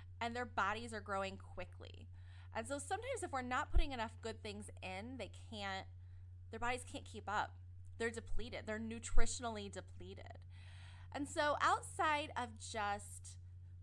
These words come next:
putting good, healthy things in, they're also deprived of sleep. Most teenagers are sleep deprived. Okay? Most teenagers in the world <laughs> are sleep deprived.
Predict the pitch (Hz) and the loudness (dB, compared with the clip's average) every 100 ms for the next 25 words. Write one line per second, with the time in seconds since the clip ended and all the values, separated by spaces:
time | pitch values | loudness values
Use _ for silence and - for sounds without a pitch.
0 | - - 240 233 226 214 208 196 196 190 | 12 12 12 0 -4 -2 -2 -4 -6 -10
1 | 190 254 262 208 196 240 - 254 349 - | -8 -4 -4 -4 -4 -2 0 0 -2 -2
2 | 453 - - 240 190 - - 170 202 285 | 2 10 10 10 -2 -12 -10 -8 -2 -2
3 | 415 - 277 247 220 202 196 180 - 147 | -2 -6 -6 -6 -4 -6 -6 -8 -10 -12
4 | - - - - - - - - - - | -12 -12 -12 -12 -14 -14 -14 -14 -14 -14
5 | - - 220 202 170 - - - - 233 | -14 -14 -10 -10 -10 -12 -14 -14 -12 -2
6 | 269 302 - - 277 240 226 233 220 214 | 0 2 0 -4 -6 -4 -4 -4 -6 -8
7 | - - 220 220 240 196 190 185 190 208 | -12 -10 -10 -8 -6 -2 -2 -2 -4 -10
8 | - - - 196 190 202 - - - - | -10 -8 -4 -2 -2 -2 0 0 -2 0
9 | - - - | 0 0 -6